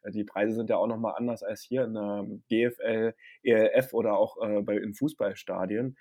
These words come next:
Und dann, äh, siehst du ein Jahr lang keinen Heimsieg und, äh, vor allen Dingen auch nicht mal irgendwie die großartige Chance, die Spiele, äh, zu gewinnen.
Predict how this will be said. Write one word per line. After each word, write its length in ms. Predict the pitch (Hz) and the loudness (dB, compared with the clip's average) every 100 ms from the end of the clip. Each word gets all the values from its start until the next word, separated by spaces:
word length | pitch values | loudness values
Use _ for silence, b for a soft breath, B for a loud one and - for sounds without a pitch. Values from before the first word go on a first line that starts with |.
| B B | B B
Und 160 | 107 107 | -4 0
dann, 340 | 123 143 - | 2 2 0
äh, 300 | 135 127 120 - | 0 2 0 -6
siehst 280 | 120 127 - | -6 -4 -4
du 60 | |
ein 340 | - - 165 175 | -6 -4 -4 -2
Jahr 240 | 151 151 | -4 -4
lang 400 | 135 135 147 - - | -2 -2 -4 -10 -18
keinen 400 | - 117 139 151 | -8 -2 -2 -2
Heimsieg 640 | 123 139 156 147 135 156 151 | -4 -2 -2 -2 0 0 -2
und, 320 | 117 127 - B B B | -6 -6 -6 B B B
äh, 160 | 117 117 | -4 -4
vor 160 | - | -2
allen 200 | 95 120 | 0 2
Dingen 260 | 139 135 131 _ - | 4 0 -4 _ 0
auch 300 | 117 113 - _ _ _ _ _ | 0 0 -10 _ _ _ _ _
nicht 200 | 120 139 | -2 0
mal 240 | 151 131 117 | 2 2 2
irgendwie 320 | 127 127 123 | 0 0 0
die 120 | 123 | -2
großartige 600 | 113 120 131 120 120 104 | -2 -2 0 -2 -2 -6
Chance, 500 | - - 151 185 175 | -12 -6 -2 -2 -6
die 100 | - | -8
Spiele, 560 | 120 - 120 117 110 104 | -10 -8 -4 -2 -2 -2
äh, 60 | 104 | -6
zu 200 | - 104 | -10 -8
gewinnen. 480 | 101 101 95 95 | -6 -4 -4 -6